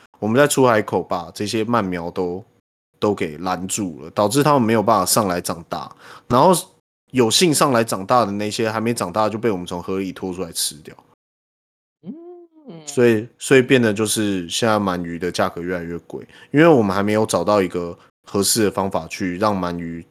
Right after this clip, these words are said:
Speaker 1: 产生这种性腺，就是可以让它在非那个海沟的地方进行交配，所以我们没有办法，我们可以养它，但我们没有办法让它出生，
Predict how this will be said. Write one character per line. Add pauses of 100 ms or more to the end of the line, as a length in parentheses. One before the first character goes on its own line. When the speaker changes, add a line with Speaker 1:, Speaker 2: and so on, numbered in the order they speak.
(120)
Speaker 1:
产
生
这
种
性
腺， (440)
就
是
可
以
让
它
在
非
那
个
海
沟
的
地
方
进
行
交
配，
所
以
我
们
没
有
办
法， (440)
我
们
可
以
养
它，
但
我
们
没
有
办
法
让
它
出
生，